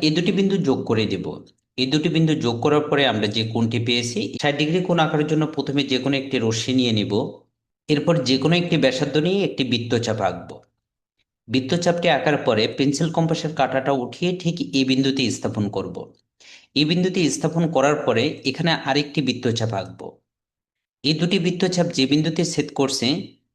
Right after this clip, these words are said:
এই বিন্দুটি এবং প্রথম বিন্দুটি যোগ করে দিব। এখন এই দুটি বিন্দু যোগ করে দিলে যে কোণটি পাওয়া যাবে, এই কোণটির মান হলো ষাট ডিগ্রি কোণ।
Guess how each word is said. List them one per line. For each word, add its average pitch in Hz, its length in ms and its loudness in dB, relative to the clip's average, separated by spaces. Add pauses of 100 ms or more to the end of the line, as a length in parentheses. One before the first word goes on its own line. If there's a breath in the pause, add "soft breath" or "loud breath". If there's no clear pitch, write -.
(160)
এই 151 140 4
বিন্দুটি 175 420 2
এবং 156 180 2 (100)
প্রথম 143 320 -2
বিন্দুটি 143 400 0
যোগ 107 220 -2
করে 95 220 -2
দিব। - 200 -10 (420)
এখন 151 220 2 (140)
এই 147 120 4
দুটি 180 220 0
বিন্দু 196 340 2
যোগ 135 220 2
করে 170 160 2
দিলে 170 220 2
যে 127 180 0
কোণটি 131 340 2
পাওয়া 131 260 2
যাবে, 139 220 2 (140)
এই 127 140 0
কোণটির 123 360 0
মান 110 260 2
হলো 151 220 0
ষাট 131 280 -2
ডিগ্রি 104 300 0
কোণ। - 220 -4